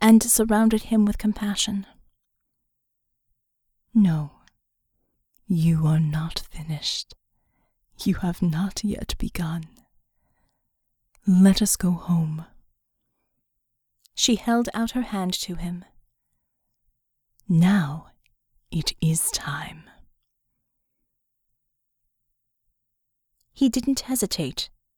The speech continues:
and took her hand in his. This time, the world didn't fade to black. Red felt his hand fly to his eyes as a crescendo of light flared up around them.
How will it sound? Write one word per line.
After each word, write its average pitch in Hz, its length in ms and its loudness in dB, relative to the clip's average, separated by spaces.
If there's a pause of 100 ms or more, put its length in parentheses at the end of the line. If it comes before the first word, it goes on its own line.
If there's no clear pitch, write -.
(400)
and 202 220 2 (100)
took 240 240 -4
her 247 140 0
hand 196 420 -2
in 190 140 -2
his. 185 580 -6 (4000)
This 302 240 4
time, 175 400 0 (400)
the 285 80 6
world 302 540 2
didn't 247 340 4
fade 233 200 2
to 214 80 -2
black. - 540 -4 (1120)
Red 240 240 4
felt 254 300 -2
his - 180 -2
hand 226 300 2
fly 247 320 2
to - 120 -2
his 233 220 0
eyes 214 280 2
as - 180 2
a 220 60 -2
crescendo 277 540 2
of 233 160 -2
light 233 380 0
flared 254 300 2
up 214 180 -6
around 226 400 2
them. 175 260 -8